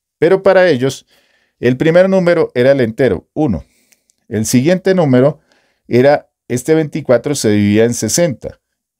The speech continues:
El siguiente, el cincuenta y uno, en sesenta al cuadrado. Y el siguiente, el diez, en sesenta a la tres. Y así se iban dando los decimales. Si nosotros tomamos esos valores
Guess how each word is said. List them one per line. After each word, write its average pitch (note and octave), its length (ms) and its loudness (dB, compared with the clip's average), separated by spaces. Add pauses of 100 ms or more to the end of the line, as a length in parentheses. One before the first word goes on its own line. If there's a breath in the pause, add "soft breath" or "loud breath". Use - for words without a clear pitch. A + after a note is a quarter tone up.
El F#2+ 140 -8
siguiente, C3 480 0
el D3 60 -4
cincuenta E3 440 -2
y C#3+ 80 -2
uno, C3 140 -2
en C3+ 40 -4
sesenta A2 520 -4
al A#2 120 -4
cuadrado. C#3+ 540 2 (400)
Y A2+ 120 -2
el C3 100 -4
siguiente, C#3 560 -4
el A2+ 140 -4
diez, A#2+ 360 -2 (120)
en F#2+ 140 -8
sesenta G#2 800 -4
a F2+ 180 -4
la E2 220 -4
tres. - 400 -12 (460)
Y B2+ 100 -4
así D3 220 -2
se C#3+ 160 0
iban A#2+ 240 0
dando A2+ 260 0
los G#2+ 160 -2
decimales. C3 640 -4 (500)
Si - 180 -6
nosotros F3 460 0
tomamos C3+ 460 0
esos C3 260 -2
valores G2 540 -2